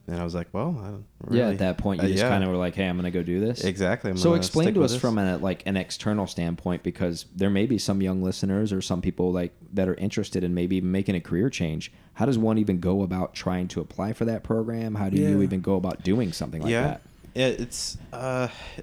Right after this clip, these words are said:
Speaker 1: there's a lot of different avenues. Luckily, I had, uh, I have a father that's a mechanic, so
Speaker 2: Okay.
Speaker 1: you know, as soon as I could hold a wrench, you know, I was, I was learning.
Speaker 2: Okay.
Speaker 1: But, uh,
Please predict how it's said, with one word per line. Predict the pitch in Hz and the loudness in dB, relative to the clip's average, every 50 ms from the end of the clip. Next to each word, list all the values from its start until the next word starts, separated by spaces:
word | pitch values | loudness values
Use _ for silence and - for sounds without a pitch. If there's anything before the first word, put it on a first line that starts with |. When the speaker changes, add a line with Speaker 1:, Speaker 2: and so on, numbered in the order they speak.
| - - | -8 -8
Speaker 1:
there's | 123 117 123 131 135 120 107 | -4 0 2 2 2 2 2
a | 110 | 2
lot | 117 131 123 123 | 4 4 4 4
of | 127 | 2
different | 117 120 - - 110 101 | 2 0 0 2 2 4
avenues. | 98 95 98 95 110 107 107 110 113 113 - - - | 4 4 2 4 2 4 4 4 2 0 -2 -6 -4
Luckily, | - 113 120 123 - - 123 113 | 0 2 2 2 2 2 2 4
I | 104 98 | 2 2
had, | 98 107 98 95 90 92 - - | 2 0 0 0 -2 -6 -10 -12
uh, | - - 95 92 87 87 101 | -8 -6 -6 -6 -6 -8 -6
I | 95 | -2
have | 101 107 98 | -2 0 -2
a | 87 | -2
father | - - - 101 95 92 92 95 92 | -2 0 0 2 2 2 2 0 0
that's | 92 90 87 - - - | 0 0 -2 -2 -4 -4
a | 98 | -4
mechanic, | 90 87 - - 92 87 85 85 - - | -4 -4 -2 -2 -2 -2 -2 -4 -6 -6
so | - - 87 85 82 82 - - - - - - | -6 -4 -4 -2 -4 -6 -8 -14 -16 -14 -14 -8
Speaker 2:
Okay. | - 85 76 80 98 - - - - - - - - - - - - | -6 -4 -4 -4 -6 -8 -14 -20 -20 -20 -20 -20 -20 -20 -18 -8 -4
Speaker 1:
you | 92 95 | -2 -2
know, | 85 85 85 - - - - - - - - - | -2 -4 -6 -10 -16 -20 -20 -20 -20 -20 -14 -12
as | 90 - | -10 -6
soon | - 113 104 | -4 -2 0
as | 95 90 | 0 0
I | 92 90 | -2 -2
could | - 90 | -2 -2
hold | 90 95 95 92 | -2 -2 0 0
a | 87 82 | 0 0
wrench, | 87 92 90 85 82 - - - | 0 0 0 -2 -2 -4 -6 -4
you | 90 | -4
know, | 82 80 80 | -4 -4 -4
I | 80 82 82 | -4 -4 -6
was, | 80 80 - - - 85 71 | -6 -8 -10 -12 -10 -10 -8
I | - 92 | -8 -8
was | 87 82 - | -10 -8 -6
learning. | 90 90 92 87 82 80 78 82 - - - - - | -4 -2 -2 -2 -2 -4 -6 -8 -12 -16 -12 -6 -4
Speaker 2:
Okay. | 82 80 - 85 87 98 - - | -4 -4 -4 -6 -8 -10 -10 -6
Speaker 1:
But, | 104 104 104 92 - - - 113 | -2 0 0 0 0 -2 0 2
uh, | 104 98 95 92 92 90 87 87 85 - | 2 4 4 2 2 2 2 0 -2 -4